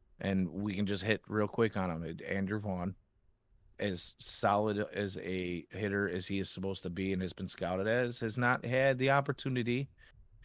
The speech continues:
to, uh, hone his craft. He just hasn't had the chance to face the pitching and get the development that he needs to be an everyday major league player yet. Ev-,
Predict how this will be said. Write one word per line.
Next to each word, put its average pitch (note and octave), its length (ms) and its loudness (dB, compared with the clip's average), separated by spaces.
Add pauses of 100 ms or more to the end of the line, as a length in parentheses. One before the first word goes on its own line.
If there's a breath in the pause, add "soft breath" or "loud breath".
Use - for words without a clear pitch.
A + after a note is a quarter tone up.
to, C3 440 4
uh, B2+ 280 6 (320)
hone B2 260 2
his C#3 100 0
craft. - 440 4
He A#2 180 0
just A2+ 220 -2
hasn't A#2 360 2
had A#2+ 280 4
the A#2 40 -8
chance A#2 480 0
to A#2+ 360 0 (680 soft breath)
face - 640 2
the A2 100 -4
pitching B2+ 460 2
and A#2 120 2
get A2 120 0
the - 80 -10
development G#2+ 640 0
that A2+ 100 0
he A#2+ 140 0
needs G2+ 340 0
to A#2 180 -2
be F#2 460 -2
an G#2+ 140 0
everyday F#2 480 -2
major F#2 280 -4
league A2 160 -4
player E3 260 0
yet. F2 200 -4 (1400 loud breath)
Ev-, C3 220 10